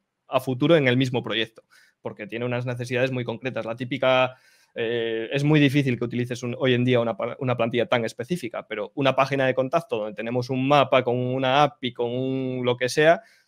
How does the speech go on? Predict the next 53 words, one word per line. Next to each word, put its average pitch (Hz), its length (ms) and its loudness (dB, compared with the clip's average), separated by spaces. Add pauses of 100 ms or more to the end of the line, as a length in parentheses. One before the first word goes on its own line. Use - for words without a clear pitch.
(120)
bien 135 280 2
podría 135 340 4
ser 147 260 0 (180)
una 123 160 -2
plantilla 123 340 -2
personalizada 123 580 -4
para 120 220 0
ese 123 160 -2
caso 120 200 -4
concreto, 139 400 -10
ya 110 140 -2
que 131 320 2
en 123 200 -4
ese 135 260 0
proyecto 160 720 4
va - 120 -4
a 127 40 -2
seguir 135 280 2
funcionando 135 480 -2
a 131 40 0
través 123 280 0
de 120 140 0
un 117 120 -6
contacto, 117 520 -10 (240)
o - 20 -20
sea, 123 140 0
de, 113 180 -2
de, 107 400 -4
de 110 320 -8
ese 117 160 -4
sistema. 110 480 -10 (720)
Imagina 117 320 -8
que 117 80 -2
funciona 123 320 -4
con 120 80 -2
una 117 140 0
api 117 140 -6
interna 147 440 0
de, 113 560 0
yo 101 80 -16
qué - 80 -20
sé, - 340 -16
de 123 120 -10
geolocalización, 120 840 -4
de 123 140 -4
cosas 120 720 -4
muy 123 240 -8
chungas 127 320 -2
que 107 160 -6
se - 120 -10
ven 107 120 -10
por 101 140 -10
ahí. 71 180 -16